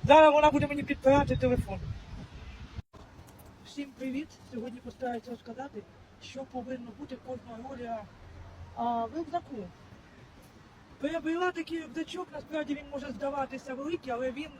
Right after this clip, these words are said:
насправді дуже маленький. Чому? Тому що я постійно залишала свої речі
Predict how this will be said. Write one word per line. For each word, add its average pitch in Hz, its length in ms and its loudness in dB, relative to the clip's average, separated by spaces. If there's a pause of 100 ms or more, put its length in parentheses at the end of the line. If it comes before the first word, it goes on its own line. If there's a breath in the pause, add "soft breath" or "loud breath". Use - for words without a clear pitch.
насправді 269 480 -8
дуже 269 200 -10
маленький. 220 460 -4
Чому? 302 360 -10 (360 loud breath)
Тому 330 160 -8
що 311 100 -2
я 311 100 2
постійно 311 340 -6
залишала 311 380 -4
свої 311 220 -10
речі 311 280 -6